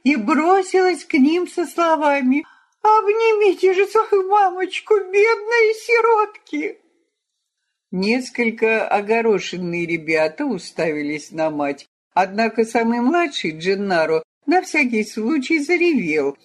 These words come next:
Его примеру вскоре последовал и Фабрицио. Семнадцатилетний Ренато, уже начавший постигать законы логики, воскликнул:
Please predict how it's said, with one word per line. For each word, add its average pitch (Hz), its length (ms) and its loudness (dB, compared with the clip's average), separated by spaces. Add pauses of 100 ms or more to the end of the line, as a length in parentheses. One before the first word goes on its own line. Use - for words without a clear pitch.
(120)
Его 254 260 0
примеру 254 600 2
вскоре 285 480 -4
последовал 196 840 -4
и 240 60 -6
Фабрицио. 147 880 -4 (400)
Семнадцатилетний 233 1300 -2
Ренато, 220 720 0 (180)
уже 311 340 -2
начавший 226 840 -2
постигать 220 680 -4
законы 190 480 -2
логики, 285 540 -4
воскликнул: 143 1040 -6